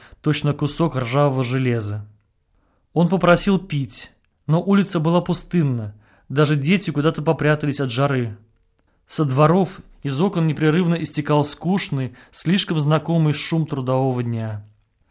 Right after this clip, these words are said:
Редкие прохожие с солнечной стороны не обращали внимания на мальчика, думая, видимо, что он спит.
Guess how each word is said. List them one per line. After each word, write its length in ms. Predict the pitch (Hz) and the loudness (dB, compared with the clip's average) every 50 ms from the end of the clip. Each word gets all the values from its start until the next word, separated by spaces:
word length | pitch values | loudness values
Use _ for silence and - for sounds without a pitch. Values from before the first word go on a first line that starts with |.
| _ _ _ _ - - | _ _ _ _ -8 -4
Редкие 360 | 135 151 156 151 - 160 151 | 0 0 0 0 0 -4 -2
прохожие 520 | - 147 147 143 147 156 160 151 143 151 | 2 2 0 2 2 2 2 4 4 2
с 80 | 143 - | 2 2
солнечной 440 | - 151 151 151 143 - - 139 135 | 2 2 4 2 2 0 -2 -4 -4
стороны 440 | - - - 143 143 147 156 185 | -4 -2 -2 0 2 2 4 4
не 100 | 185 165 | 4 4
обращали 420 | 151 135 147 160 151 - 214 202 196 | 2 2 2 0 2 2 2 2 2
внимания 640 | 165 165 170 170 175 185 202 196 185 156 139 127 | 4 4 4 4 6 6 6 6 4 4 2 2
на 160 | 123 127 131 | 0 0 0
мальчика, 640 | 127 143 160 180 185 180 - - - - 120 110 104 - - - - - - _ - | 0 2 2 2 2 0 -2 -6 -8 -10 -10 -10 -12 -14 -18 -20 -20 -20 -20 _ -10
думая, 380 | 123 123 165 196 190 180 175 | -2 2 4 6 6 6 6
видимо, 380 | 160 160 170 151 147 151 147 147 | 4 4 2 2 2 2 2 2
что 220 | 143 - - 170 | 0 0 -2 -2
он 140 | - 147 147 | 0 0 -2
спит. 560 | 143 - - - - 131 113 107 - - - | -2 -2 -8 -8 -8 -8 -8 -8 -12 -20 -20